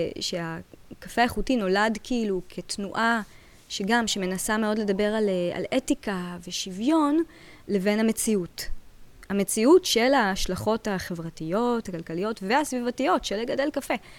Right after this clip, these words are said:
אז זה משהו שכאילו, אני מרגישה, יוצר איזושהי אובססיה לשאלות האלה, בדיוק בגלל שאי אפשר לפתור אותן.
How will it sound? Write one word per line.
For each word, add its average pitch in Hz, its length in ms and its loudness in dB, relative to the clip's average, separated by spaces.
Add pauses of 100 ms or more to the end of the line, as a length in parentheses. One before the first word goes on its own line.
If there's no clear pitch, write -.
(280)
אז 185 220 0
זה 196 120 -2
משהו 269 300 4
שכאילו, 262 520 2 (300)
אני 196 240 4
מרגישה, 185 460 6 (480)
יוצר 202 260 0
איזושהי 254 300 4
אובססיה 233 600 4
לשאלות 185 480 2
האלה, 240 180 4
בדיוק 208 520 8
בגלל 214 520 6
שאי - 340 4
אפשר 214 160 0
לפתור 185 340 4
אותן. - 220 -4